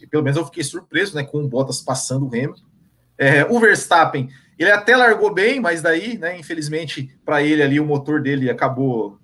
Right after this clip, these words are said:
acabou <laughs> falhando e, e depois acabou se envolvendo num acidente e abandonando. Ele que, de repente, poderia até, quem sabe, aprontar alguma coisa ali e tal,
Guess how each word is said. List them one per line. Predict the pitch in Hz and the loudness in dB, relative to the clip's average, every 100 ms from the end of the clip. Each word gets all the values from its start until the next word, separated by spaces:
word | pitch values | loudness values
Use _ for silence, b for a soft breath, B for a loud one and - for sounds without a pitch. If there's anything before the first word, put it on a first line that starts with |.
| _ | _
acabou | 127 127 139 127 127 - | -4 0 0 -2 -2 -2
<laughs> | 135 | 0
falhando | - 151 147 156 156 139 | 2 4 4 2 0 -4
e, | 123 139 127 b b _ | -2 -2 -2 b b _
e | 131 135 135 | -4 -4 -4
depois | 123 135 | -4 -2
acabou | 135 127 127 113 113 | 0 0 0 -2 -4
se | - | -8
envolvendo | 135 131 127 | -4 -2 -2
num | |
acidente | 127 131 127 139 | -4 -6 -6 -4
e | |
abandonando. | 139 151 165 202 160 | -4 -2 -2 -2 -2
Ele | 170 | -6
que, | 156 | -8
de | 147 143 | -4 -2
repente, | 143 151 | 0 -4
poderia | - 165 143 202 233 | -4 0 0 2 2
até, | 127 135 196 147 104 | 2 2 4 2 0
quem | - 139 | -6 -8
sabe, | 131 - 156 180 117 110 b b | -6 0 2 2 -2 -8 b b
aprontar | - 120 143 131 135 | -14 -6 -4 0 0
alguma | 143 127 113 | 0 -4 -6
coisa | 139 143 113 | -4 -4 -2
ali | 156 226 185 | -6 -6 -6
e | 139 | -4
tal, | 175 220 233 | 0 0 -2